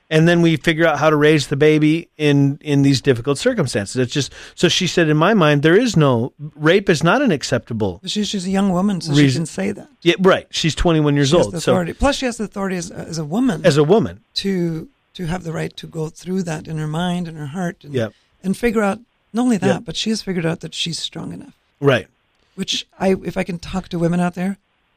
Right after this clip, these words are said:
Speaker 2: oh my goodness, we have gone through
Speaker 1: Yep.
Speaker 2: hell reproductively for
Speaker 1: Yes.
Speaker 2: millions of years, right?
Speaker 1: Yep.
Speaker 2: Just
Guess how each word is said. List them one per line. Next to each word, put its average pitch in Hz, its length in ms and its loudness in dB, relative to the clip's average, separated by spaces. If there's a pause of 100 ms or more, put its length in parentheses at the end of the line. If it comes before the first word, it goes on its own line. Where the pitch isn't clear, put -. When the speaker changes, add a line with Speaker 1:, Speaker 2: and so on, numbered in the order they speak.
(260)
Speaker 2:
oh 175 60 -8
my 175 140 -2
goodness, 160 480 -8 (140)
we 202 100 -2
have 220 120 -2
gone 175 220 -2
through 160 340 -4 (200)
Speaker 1:
Yep. 117 180 -4
Speaker 2:
hell 165 240 0
reproductively 156 720 -8
for 127 60 -4
Speaker 1:
Yes. 127 200 2
Speaker 2:
millions 160 360 -2
of 170 60 -6
years, 165 220 -8
right? - 220 -12
Speaker 1:
Yep. 117 140 -2
Speaker 2:
Just - 200 -10